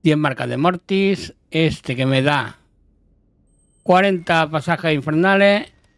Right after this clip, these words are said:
Este quinientos Draken. Y este mil cien Draken. Le damos. Estos premios caducan en seis días, así que habrá que activarlo.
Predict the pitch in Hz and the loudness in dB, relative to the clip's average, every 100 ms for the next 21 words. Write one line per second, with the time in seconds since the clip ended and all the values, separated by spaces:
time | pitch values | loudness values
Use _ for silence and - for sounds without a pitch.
0 | _ - 180 165 - 139 156 143 135 139 | _ -2 0 0 -2 -2 0 0 0 0
1 | 175 175 180 185 175 _ - 151 175 165 | -2 0 -2 -2 -4 _ -4 0 0 -2
2 | - 175 180 - - - _ _ _ _ | -2 0 0 -2 -12 -20 _ _ _ _
3 | - 165 180 175 - - 151 151 156 - | 0 2 4 2 -6 -8 -2 -2 -2 -8
4 | 143 135 110 101 110 120 139 151 180 202 | -6 -6 -6 -8 -8 -4 -2 -2 0 -2
5 | - _ _ _ _ _ - 170 - 143 | -6 _ _ _ _ _ -4 -2 0 -2
6 | 160 151 156 151 147 143 143 139 131 143 | 0 2 4 4 4 4 4 2 2 0
7 | 143 143 139 120 139 147 175 131 135 131 | 0 2 2 2 0 2 2 0 -4 -6
8 | 127 127 120 135 135 190 220 240 339 | -6 -6 -6 -4 -2 0 0 -2 -2